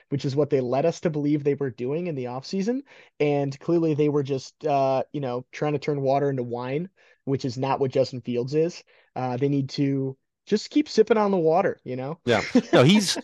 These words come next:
Speaker 2: <laughs> he's the grapes, you know? You can, but you need to just leave him alone, you know? Or
Speaker 1: Yeah.
Speaker 2: you need to let those grapes grow until it can become wine instead of just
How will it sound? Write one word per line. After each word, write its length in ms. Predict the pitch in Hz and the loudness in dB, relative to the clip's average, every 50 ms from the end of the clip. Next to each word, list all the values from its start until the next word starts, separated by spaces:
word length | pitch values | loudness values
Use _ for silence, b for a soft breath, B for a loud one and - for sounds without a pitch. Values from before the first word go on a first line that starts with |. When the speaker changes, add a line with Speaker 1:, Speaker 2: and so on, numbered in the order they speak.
| - _ | -10 _
Speaker 2:
<laughs> 120 | _ _ | _ _
he's 220 | - 175 214 214 | 0 2 2 4
the 80 | - 240 | 2 0
grapes, 640 | 160 - 139 156 165 120 - - - - - - - | 0 2 4 6 6 4 4 0 -2 -2 -4 -6 -6
you 140 | - 123 127 | -2 0 2
know? 260 | 117 113 123 147 147 - | 2 2 0 -2 -4 -6
You 160 | 139 143 147 147 | -8 -8 -4 -2
can, 320 | 175 165 160 151 - 117 | -2 -2 -2 -4 -6 -2
but 200 | - 135 127 120 - _ _ _ _ - | 2 2 2 2 0 _ _ _ _ -12
you 140 | 131 147 | -4 -2
need 80 | 160 170 | 0 0
to 120 | 175 147 | 0 0
just 140 | 127 123 - | -2 -4 -2
leave 160 | 135 143 - | 0 0 2
him 140 | 170 156 139 | 2 2 2
alone, 420 | 120 113 113 123 151 156 107 87 - - | 2 2 2 2 2 2 0 -2 -6 -8
you 120 | - 113 | -6 -2
know? 160 | 110 113 123 - B B B B 123 - | -2 -2 -2 -2 B B B B -6 -2
Or 140 | 156 170 180 | 0 0 2
Speaker 1:
Yeah. 80 | 185 | 2
Speaker 2:
you 80 | 190 190 | 0 0
need 80 | 175 | 0
to 80 | 156 151 | 0 -2
let 220 | 135 143 147 147 | 0 0 0 0
those 200 | - 135 127 110 | 2 0 0 0
grapes 240 | - 135 123 117 - | 0 -2 -4 -4 -4
grow 380 | - - 101 107 123 110 85 - | -6 -4 0 2 2 2 0 -2
until 320 | - 117 107 - 131 123 120 | -8 -10 -4 0 2 2 2
it 60 | - | 0
can 100 | - 101 | -4 -10
become 300 | 110 - - 117 127 117 | -12 -10 -8 -8 -6 -6
wine 240 | 98 92 90 90 90 | -6 -6 -6 -6 -8
instead 300 | 90 - - 113 107 98 | -10 -10 -6 -6 -4 -4
of 100 | 90 90 | -6 -6
just 300 | - 98 - - - | -8 -8 -8 -8 -12